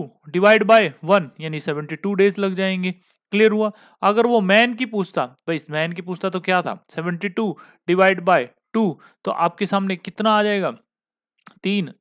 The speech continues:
छः, छत्तीस दिन आ जाएंगे आपके सामने। क्लियर हुआ? तो ये हो गया आपके सामने क्वेश्चन करने का तरीका। अब आगे चलते हैं अपने फिफ्टी सेकंड क्वेश्चन पे, यानी बावनवें क्वेश्चन पे हम आते हैं।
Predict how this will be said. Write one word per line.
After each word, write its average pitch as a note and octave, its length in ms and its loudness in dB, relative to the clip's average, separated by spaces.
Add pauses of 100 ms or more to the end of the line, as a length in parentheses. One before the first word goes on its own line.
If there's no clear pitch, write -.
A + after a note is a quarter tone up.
छः, F3+ 220 -2 (360)
छत्तीस D#3+ 340 -6
दिन F#3+ 140 -4
आ F#3+ 120 0
जाएंगे F#3 240 -4
आपके F3+ 200 -8
सामने। E3+ 320 -10 (360)
क्लियर G#3 240 2
हुआ? G3+ 300 -2 (340)
तो G3 60 -2
ये F3 160 -2
हो A#3+ 180 2
गया A#3+ 140 -2
आपके G3+ 280 -2
सामने F3 340 -6
क्वेश्चन F3 340 -8
करने C3 300 -10
का A3 200 -6 (520)
तरीका। B2+ 340 -4 (720)
अब G#3+ 140 6
आगे F#3+ 220 4
चलते F3 220 -6
हैं F#3+ 60 -4
अपने F#3+ 140 -6
फिफ्टी F3+ 380 -10
सेकंड F#3 540 -4
क्वेश्चन D3+ 360 -8
पे, A#2+ 120 -14
यानी D3 220 -10
बावनवें G3 380 0
क्वेश्चन F#3 260 -6
पे E3+ 80 -4
हम C3+ 100 -6
आते A2+ 200 -12
हैं। - 100 -18